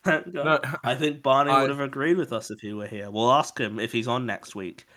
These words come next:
Speaker 2: which he said he will be, hopefully. And if he's not, um, we'll be very upset <laughs> with him. Um, yeah, I, uh, I initially had it down, The Dark Knight, as a ten.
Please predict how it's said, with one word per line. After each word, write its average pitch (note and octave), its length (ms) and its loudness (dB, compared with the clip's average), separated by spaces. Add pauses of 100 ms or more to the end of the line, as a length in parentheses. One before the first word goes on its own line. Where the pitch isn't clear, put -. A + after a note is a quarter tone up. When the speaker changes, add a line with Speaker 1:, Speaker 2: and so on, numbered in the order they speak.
(220)
Speaker 2:
which G2+ 300 -2
he G#2+ 120 -2
said D3+ 240 2
he C3 520 -4
will C#3 280 0
be, G#2+ 460 -6
hopefully. G2 680 -6
And B2 80 -4
if B2 60 -4
he's A#2+ 140 -6
not, C3 440 0 (680)
um, F#2+ 560 -4 (140)
we'll A#2+ 320 -6 (140)
be A2+ 140 2
very G#2+ 320 0
upset - 520 -8 (180)
<laughs> - 220 -16
with - 240 -8
him. B2 260 -2 (360)
Um, C3+ 400 2 (260)
yeah, D#3+ 380 8 (320)
I, E3+ 280 8
uh, E3 380 10
I G3 220 4
initially F3 500 2
had C3+ 180 6
it C3+ 160 0
down, A#2 600 2 (480)
The A#2 80 -8
Dark B2 300 0
Knight, A#2 220 0
as A2 180 -2
a G2 60 -10
ten. G2 640 -8